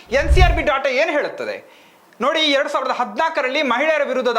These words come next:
ಅಪರಾಧಗಳ ಪ್ರಮಾಣ ಏರಿಕೆಯಾಗಿದೆ. ಅಂದ್ರೆ, ಒಂದು ಲಕ್ಷ ಮಹಿಳೆಯರಲ್ಲಿ ಅವರ ವಿರುದ್ಧದ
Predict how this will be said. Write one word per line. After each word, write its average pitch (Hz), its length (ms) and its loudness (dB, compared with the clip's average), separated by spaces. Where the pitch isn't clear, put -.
ಅಪರಾಧಗಳ 254 600 0
ಪ್ರಮಾಣ 208 400 -2
ಏರಿಕೆಯಾಗಿದೆ. 185 760 -2
ಅಂದ್ರೆ, 302 240 0
ಒಂದು 320 400 0
ಲಕ್ಷ 311 300 -2
ಮಹಿಳೆಯರಲ್ಲಿ 254 880 -2
ಅವರ 233 200 0
ವಿರುದ್ಧದ 285 420 0